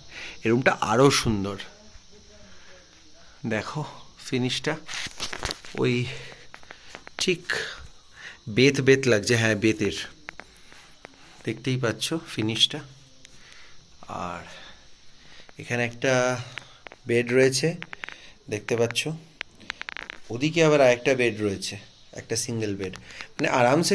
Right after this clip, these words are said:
তিনজন থাকতে পারে, দেখতেই পাচ্ছ সেরকম। আবার বেডসাইড টেবিল রয়েছে, বেডসাইড টেবিল রয়েছে, কার্টেন্স খুব সুন্দর, আবার কি সুন্দর করে সাজানো দেখো।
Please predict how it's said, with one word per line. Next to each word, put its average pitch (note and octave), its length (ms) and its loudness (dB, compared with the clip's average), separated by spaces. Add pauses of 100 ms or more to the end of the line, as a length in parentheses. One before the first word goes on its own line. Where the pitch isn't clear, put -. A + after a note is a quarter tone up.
তিনজন C#3+ 320 6 (100)
থাকতে C3 320 2
পারে, C3+ 160 6 (760)
দেখতেই B2+ 340 -2
পাচ্ছ A2+ 180 2 (140)
সেরকম। A2 320 -2 (500)
আবার A#2 280 4
বেডসাইড A#2+ 380 4 (100)
টেবিল B2+ 240 4 (140)
রয়েছে, B2 300 2 (3000)
বেডসাইড A2+ 420 0 (100)
টেবিল B2+ 260 4 (120)
রয়েছে, B2 320 2 (1000)
কার্টেন্স C3 580 2 (400)
খুব C3 140 -4 (140)
সুন্দর, A#2+ 360 4 (800)
আবার G2+ 220 -2 (160)
কি - 80 -10 (100)
সুন্দর A2 300 -2
করে C3 140 -2
সাজানো A#2 460 -2
দেখো। A#2+ 280 -2